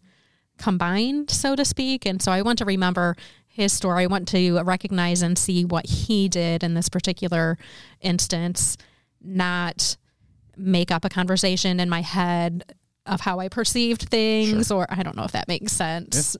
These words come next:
Speaker 2: Yeah.
Speaker 1: Um, so I don't know,
Speaker 2: Yeah.
Speaker 1: just quieting my mind and really remembering something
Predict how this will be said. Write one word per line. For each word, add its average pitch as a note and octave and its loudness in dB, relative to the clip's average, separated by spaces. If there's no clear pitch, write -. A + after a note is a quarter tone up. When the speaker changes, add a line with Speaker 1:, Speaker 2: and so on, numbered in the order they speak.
Speaker 2:
Yeah. E3+ -2
Speaker 1:
Um, E3+ 0
so F#3+ 0
I E4 -2
don't D#3+ -2
know, D#3+ -2
Speaker 2:
Yeah. G#3 2
Speaker 1:
just C#3+ 0
quieting G#3 0
my F3+ 0
mind F3+ 4
and F3 2
really F3+ 2
remembering F3 2
something F3 0